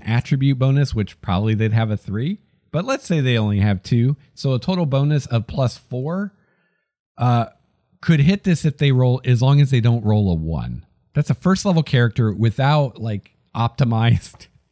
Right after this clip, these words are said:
<laughs> abilities. Um, could hit this as long as they don't roll a one. A first level character with no ability bonus, with just their proficiency bonus,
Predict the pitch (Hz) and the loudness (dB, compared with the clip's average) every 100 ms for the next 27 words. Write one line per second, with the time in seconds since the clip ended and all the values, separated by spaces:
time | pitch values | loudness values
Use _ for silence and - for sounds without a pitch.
0 | _ _ _ - - 165 139 156 147 110 | _ _ _ -16 -2 2 4 4 2 2
1 | 95 92 - _ _ _ _ _ 123 120 | 0 -4 -10 _ _ _ _ _ 0 2
2 | 110 120 - 151 147 175 170 143 123 117 | 2 0 0 2 2 2 0 -2 -2 0
3 | 131 135 120 120 110 110 107 95 107 113 | 2 2 2 0 0 0 0 2 2 0
4 | 113 - - _ - 156 147 196 254 - | 0 -4 -20 _ -2 0 0 -4 -4 -2
5 | 233 170 170 170 175 160 151 135 143 156 | -2 0 2 2 2 4 4 4 4 4
6 | 226 196 143 233 220 131 107 104 104 135 | 4 2 2 0 2 2 2 2 0 0
7 | 120 208 233 151 127 123 180 294 233 127 | -2 -2 0 -2 -2 -4 -4 -4 -2 -2
8 | 95 92 87 95 - | -2 -2 -2 -2 -4